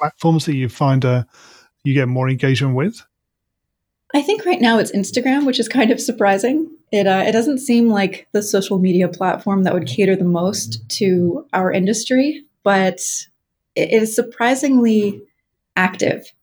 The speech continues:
Speaker 2: And there are more and more people starting to post, you know, little mini blog updates on the captions for the photos that they're posting. And it's become quite a community right now.
Speaker 1: Sure. I mean, everybody's got a phone with them these days and, and photographs are taken everywhere. So
Speaker 2: Exactly.
Speaker 1: I can, yeah, I can see why Instagram is still,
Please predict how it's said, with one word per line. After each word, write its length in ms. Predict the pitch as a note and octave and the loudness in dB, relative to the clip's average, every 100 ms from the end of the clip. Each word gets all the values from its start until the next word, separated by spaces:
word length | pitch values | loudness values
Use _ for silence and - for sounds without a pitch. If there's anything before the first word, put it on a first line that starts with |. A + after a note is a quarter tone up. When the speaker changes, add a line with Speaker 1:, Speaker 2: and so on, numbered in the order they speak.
| _ _ G#3+ | _ _ -6
Speaker 2:
And 280 | G3+ F#3+ | -4 -4
there 200 | F3 F#3 | -2 0
are 60 | F#3+ | 2
more 240 | F#3+ G3 | 2 0
and 80 | G#3 | 0
more 180 | F#3+ E3+ | 0 -2
people 640 | - F#3+ F#3+ F#3 F#3 F#3 - _ | -4 -4 0 0 0 -2 -8 _
starting 320 | - G3+ G3+ | -2 0 0
to 80 | F#3+ | -4
post, 640 | - G3 G3 - - - - | -2 0 0 -2 -8 -12 -4
you 80 | A#3 | 0
know, 100 | A3 | 2
little 180 | A#3 A3+ | 4 4
mini 220 | G#3+ G3 | 2 0
blog 320 | F#3+ F3+ F3+ | 0 0 2
updates 500 | F#3 - F3+ E3 - | 0 0 -2 -2 -4
on 460 | F#3+ F#3 F3+ F3+ - _ - _ - | 0 2 2 0 -6 _ -20 _ -6
the 60 | F#3 | -6
captions 520 | - F#3 G3 F3+ F3 | 0 -2 0 -4 -4
for 100 | - | -6
the 60 | F#3+ | -4
photos 360 | F#3+ F3+ F3+ | 0 2 2
that 100 | F3+ | -2
they're 120 | F3 E3+ | -4 -4
posting. 420 | - F#3 - F3+ | -4 -4 -2 0
And 100 | E3+ | 0
it's 100 | E3+ | -4
become 300 | F#3+ G#3+ G3 | -4 -2 -2
quite 240 | - F#3+ | 0 0
a 60 | F#3 | 0
community 440 | - F3+ F#3 - | -2 0 0 0
right 140 | - - | -4 -4
now. 220 | - F#3+ | -6 -8
Speaker 1:
Sure. 460 | - - C#3 B2+ A#2 | -8 -4 -2 0 -2
I 40 | |
mean, 160 | B2 D3 | -2 0
everybody's 360 | D3 C#3 C3+ C3 | 0 0 -2 -2
got 100 | B2 | -4
a 40 | |
phone 300 | - D3 C#3 | -2 -2 0
with 100 | B2+ | -2
them 120 | A#2+ | -2
these 220 | A#2+ C3 A#2+ | -2 -2 0
days 320 | C#3 C3+ - | 0 0 -2
and, 120 | C#3+ | -4
and 180 | D#3 A2+ | -4 -2
photographs 680 | D3 B2+ C3 C3+ - D3+ C#3 | -2 -2 -2 -2 0 0 0
are 40 | |
taken 280 | - D3 D3 | 0 2 2
everywhere. 420 | D3 D#3 A2+ A2+ | 2 0 0 -4
So 320 | - C#3+ C3 | -2 -2 2
Speaker 2:
Exactly. 640 | C3 G#3 G#3 G#3+ G#3 G#3+ | 2 2 0 -4 -2 -2
Speaker 1:
I 20 | A3+ | 0
can, 100 | A3+ | 0
yeah, 300 | E3+ D#3+ D#3+ | 2 2 2
I 40 | |
can 140 | C3+ D3+ | -2 -2
see 200 | - D3+ | 2 2
why 180 | C#3 | 4
Instagram 520 | C#3 A#2 E3 C3+ C3 B2+ | 2 0 0 0 -2 -2
is 120 | A2 | -2
still, 200 | D3+ | -2